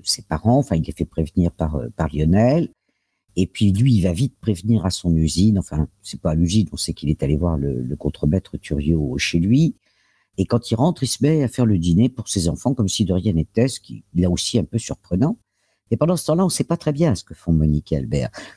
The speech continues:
Tout ce qu'on sait, c'est qu'ils partent tard pour l'épanche. Au lieu de partir tout de suite, en réalité, ils partent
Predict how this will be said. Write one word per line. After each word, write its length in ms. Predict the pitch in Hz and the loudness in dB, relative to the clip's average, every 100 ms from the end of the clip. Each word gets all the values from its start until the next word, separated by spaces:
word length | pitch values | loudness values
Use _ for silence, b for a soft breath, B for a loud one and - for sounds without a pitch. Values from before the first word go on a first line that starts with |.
| _ | _
Tout 80 | |
ce 80 | 156 | -2
qu'on 100 | - | 0
sait, 180 | 131 185 | 0 0
c'est 160 | - 135 | -2 -6
qu'ils 140 | - | -6
partent 300 | - 165 - - | -6 -6 -8 -4
tard 420 | 160 101 67 - _ | -4 -2 -6 -14 _
pour 120 | 78 | -6
l'épanche. 540 | 73 - - 107 - - B B _ | -4 -4 -6 -8 -12 -16 B B _
Au 100 | 98 | 0
lieu 100 | 117 | 0
de 60 | |
partir 320 | - 101 - 85 | -2 -6 -6 -4
tout 120 | 107 | -4
de 80 | - | -2
suite, 440 | - 208 - - | 2 2 0 -16
en 120 | - 104 | -4 2
réalité, 480 | 113 78 92 - | 2 2 -2 2
ils 80 | 170 | 2
partent 340 | - 147 - | 2 -6 -4